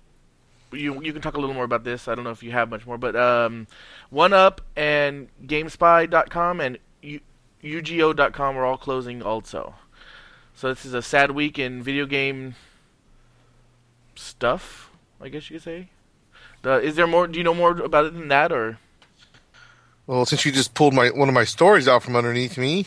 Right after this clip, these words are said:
Speaker 2: um,
Speaker 1: I know, that's
Speaker 2: pretty
Speaker 1: what I'm
Speaker 2: much
Speaker 1: telling you.
Speaker 2: I G N did a lot of layoffs. They wanna stick to their main, um, their main two, which is, uh,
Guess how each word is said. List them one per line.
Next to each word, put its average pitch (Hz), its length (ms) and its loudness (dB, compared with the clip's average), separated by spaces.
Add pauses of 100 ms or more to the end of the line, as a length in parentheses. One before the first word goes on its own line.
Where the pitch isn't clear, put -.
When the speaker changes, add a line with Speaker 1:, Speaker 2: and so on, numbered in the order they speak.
(140)
Speaker 2:
um, 123 560 4 (240)
Speaker 1:
I 113 100 -8
know, 110 140 -12
that's 143 140 -14
Speaker 2:
pretty 185 180 6
Speaker 1:
what 185 60 6
I'm 185 80 8
Speaker 2:
much - 160 0
Speaker 1:
telling 165 160 4
you. 170 40 2
Speaker 2:
I 160 40 -6
G 160 100 2
N 165 120 4
did 156 160 -2
a 151 40 2
lot 156 160 6
of 139 80 2
layoffs. 151 400 6
They - 80 -4
wanna 139 240 0
stick - 240 -6
to - 140 -4
their 127 680 4
main, 139 800 0
um, 123 640 4 (2250)
their 131 200 4
main 143 280 2
two, 147 300 2
which 139 220 0
is, 120 200 -4
uh, 131 300 6